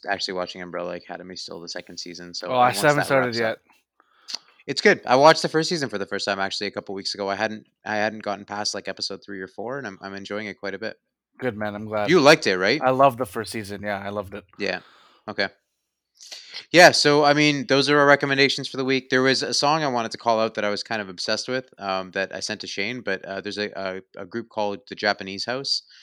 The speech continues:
Speaker 1: um, and they put out an E P on Friday called, I'm gonna look it up 'cause I forgot, but there's a song on there called Dion. Um, D I O N N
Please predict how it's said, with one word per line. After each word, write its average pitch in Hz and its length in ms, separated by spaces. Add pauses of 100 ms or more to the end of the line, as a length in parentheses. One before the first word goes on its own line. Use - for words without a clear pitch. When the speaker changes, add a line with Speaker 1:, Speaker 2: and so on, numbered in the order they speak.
(260)
Speaker 1:
um, 98 280
and 101 100
they 104 80
put 104 160
out 101 160
an 98 140
E 101 140
P 104 300
on 92 380
Friday 90 540
called, 101 960 (180)
I'm 101 80
gonna 95 160
look 95 220
it 101 80
up 113 260
'cause 104 140
I 104 80
forgot, 101 440
but 113 100
there's 107 120
a 104 60
song 123 240
on 113 100
there 101 160
called 92 300
Dion. 92 500 (1040)
Um, 87 640 (2250)
D 113 280
I 107 300
O 104 280
N 101 260
N 101 240